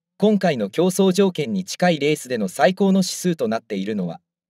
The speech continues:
二走前の指数の四十七で、連帯目安の黄色線を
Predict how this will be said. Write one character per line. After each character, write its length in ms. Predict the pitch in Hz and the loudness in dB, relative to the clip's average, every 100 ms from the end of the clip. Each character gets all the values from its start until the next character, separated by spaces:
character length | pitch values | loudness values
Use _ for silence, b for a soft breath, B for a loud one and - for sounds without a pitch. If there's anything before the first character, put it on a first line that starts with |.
| _ | _
二 140 | 127 143 | -6 0
走 220 | 202 208 | 2 4
前 220 | 202 202 | 4 2
の 60 | 170 | 0
指 100 | - | -4
数 300 | - 160 147 | -6 -4 -2
の 100 | 104 | -2
四 260 | 117 175 | 0 2
十 220 | 170 151 113 | 0 -2 -4
七 240 | 113 101 | -4 -4
で、 160 | 95 - _ _ _ _ - | -6 -10 _ _ _ _ -2
連 260 | 135 190 190 | 2 4 4
帯 200 | 196 185 | 4 4
目 80 | 190 | 4
安 240 | 175 135 | 2 -2
の 100 | 107 | -8
黄 220 | - 151 | -6 -2
色 100 | 160 | -2
線 300 | - 131 107 | -2 -4 -4
を 100 | 92 | -6